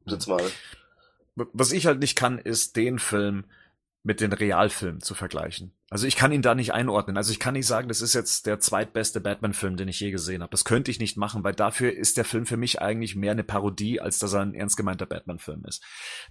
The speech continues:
Speaker 2: Dementsprechend, äh, finde ich dann solche Wertungen etwas, äh, merkwürdig. Ähm, oder Gerd, würdest du den Film irgendwo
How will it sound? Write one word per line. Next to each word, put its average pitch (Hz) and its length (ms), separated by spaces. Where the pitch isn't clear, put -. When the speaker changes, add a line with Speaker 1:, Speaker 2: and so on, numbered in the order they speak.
Speaker 2:
Dementsprechend, 110 720
äh, - 200
finde 131 240
ich 107 40
dann 110 120
solche 98 300
Wertungen 98 380
etwas, - 460
äh, 92 160
merkwürdig. 92 800
Ähm, 92 500
oder 123 240
Gerd, 113 220
würdest 113 240
du 139 60
den 127 160
Film 113 300
irgendwo 104 640